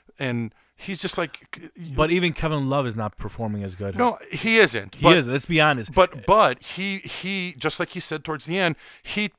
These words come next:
Speaker 1: played sec-, when he was in Minnesota, the guy was a double-double machine.
Speaker 2: That guy was awesome in Minnesota.
Speaker 1: But he was the star player in Minnesota. He's playing second fiddle now to LeBron James, and before it was Kyrie. So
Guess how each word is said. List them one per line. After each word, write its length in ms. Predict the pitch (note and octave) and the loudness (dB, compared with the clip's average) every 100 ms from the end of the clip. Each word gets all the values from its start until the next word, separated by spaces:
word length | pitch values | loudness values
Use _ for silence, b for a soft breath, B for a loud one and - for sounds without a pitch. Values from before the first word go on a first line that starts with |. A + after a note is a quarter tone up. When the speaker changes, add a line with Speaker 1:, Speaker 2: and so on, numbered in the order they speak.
| _ | _
Speaker 1:
played 400 | - F#3+ G3+ G3 | -8 -4 -2 -2
sec-, 280 | - F3 - - - | -2 -4 -4 -10 -8
when 180 | C#3 D3+ | 0 0
he 120 | D#3+ | 2
was 160 | B3+ G#3 | 0 0
in 100 | G#3 | 0
Minnesota, 460 | G#3+ F3+ G#3+ G#3+ | 0 2 4 4
the 80 | C#3+ | 2
guy 180 | C3+ D#3 | 0 0
was 140 | E3 | 0
a 40 | C#3 | -2
double-double 500 | D3+ C#3 C3+ C3+ C3+ | -2 -2 0 0 0
machine. 340 | A2+ - B2 | -2 -4 -4
Speaker 2:
That 140 | G2+ A#2 | -4 -6
guy 120 | A2 | -6
was 140 | G#2 | -6
awesome 320 | G2+ A#2 - | -6 -8 -10
in 100 | G2+ | -12
Minnesota. 460 | G2 G2+ A2 G2+ F#2+ - | -10 -10 -10 -10 -12 0
Speaker 1:
But 140 | F3 | 0
he 120 | G#3 | 2
was 220 | G#3+ G#3 C#3+ | 0 0 0
the 80 | |
star 320 | D3 - B2+ A2 | -2 4 4 4
player 320 | - G3+ F3+ | 0 0 2
in 80 | A#2 | 0
Minnesota. 480 | A2 - G2+ F#2+ F#2 B B | -2 -4 -4 -6 -12 B B
He's 220 | - G3+ | -6 -6
playing 340 | - - F#3+ D3 | -6 -6 -6 -4
second 380 | - E3 D#3 | -2 -4 -6
fiddle 380 | - - F#3 D3 | -8 -2 0 0
now 340 | A2+ G#2 G2+ G#2+ b b - | -2 -4 -6 -8 b b -6
to 500 | D#3+ F3 C#3 C3+ - _ _ _ _ _ _ _ _ _ _ - | -2 0 0 -2 -6 _ _ _ _ _ _ _ _ _ _ -2
LeBron 460 | D#3 B2 E3 G#3 F#3+ | 0 2 0 0 0
James, 480 | D3 A2 B2 D#3+ | 0 0 -2 -6
and 180 | - C#3+ | -4 -4
before 320 | C3 - A3+ | -4 0 0
it 80 | D3 | 0
was 140 | B2+ - | -2 -4
Kyrie. 580 | - A#2 A2 G3 G#2+ | -2 0 0 -4 -4
So 220 | F#2+ D3 | -6 -6